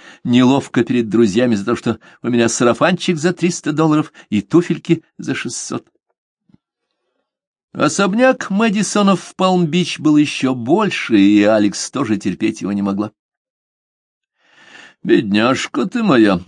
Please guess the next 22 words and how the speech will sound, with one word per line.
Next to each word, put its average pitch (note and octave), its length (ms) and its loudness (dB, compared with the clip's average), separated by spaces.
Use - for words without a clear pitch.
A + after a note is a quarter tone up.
у A2 120 -2
тебя G#2 180 -4
было G#2 220 2
такое G#2 340 4
тяжёлое G#2 720 4
детство», — B2 720 0
поддел A2 420 2
её G2 120 4
Джимми. F2+ 380 0
«Я C#3+ 300 2
уверен, F#3 760 4
всё - 260 -4
дело D3 240 4
именно A2+ 540 4
в F#2+ 40 2
этом. F#2 280 -2
Посмотри A#3 540 0
на A3 100 2
себя. G#2+ 440 -2
Ты B3 120 -4
одеваешься A#3+ 460 0
просто... G3 580 0